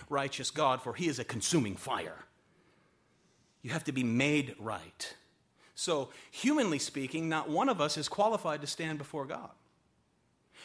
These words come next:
For the scripture says, "By the deeds of the law, no flesh shall be justified."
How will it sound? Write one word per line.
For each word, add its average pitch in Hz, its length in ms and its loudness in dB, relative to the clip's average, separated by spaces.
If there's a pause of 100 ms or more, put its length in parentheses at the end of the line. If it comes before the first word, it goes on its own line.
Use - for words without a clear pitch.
(100)
For 170 400 2
the 139 80 -6
scripture 135 380 -4
says, 139 240 -2
"By 151 160 4
the 139 100 0
deeds 165 360 -2
of 147 100 -2
the 139 100 -2
law, 170 300 4
no 147 200 2
flesh 139 440 -4
shall 131 260 0
be 113 400 -6 (600)
justified." - 580 -8